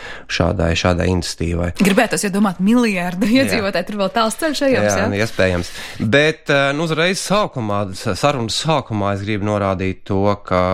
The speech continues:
Speaker 1: šī akcija nav par, eh, par, par elektroenerģijas taupīšanu. Un ņemot vērā, ka šī akcija notiek jau divpadsmit gadus, Latvijā kāds vienpadsmit gadus,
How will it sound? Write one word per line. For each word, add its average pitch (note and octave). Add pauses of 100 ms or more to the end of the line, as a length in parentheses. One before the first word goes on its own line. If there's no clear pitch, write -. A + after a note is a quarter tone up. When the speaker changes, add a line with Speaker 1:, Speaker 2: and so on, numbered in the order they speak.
(280)
Speaker 1:
šī - (220)
akcija F2+
nav F#2 (140)
par, E2+
eh, F2
par, E2
par F2
elektroenerģijas E2+
taupīšanu. - (600)
Un F#2
ņemot A2
vērā, A2+
ka G2
šī F#2+
akcija F#2+
notiek F#2+
jau F2+
divpadsmit A#2
gadus, B2+ (300)
Latvijā F2
kāds -
vienpadsmit C#3
gadus, C3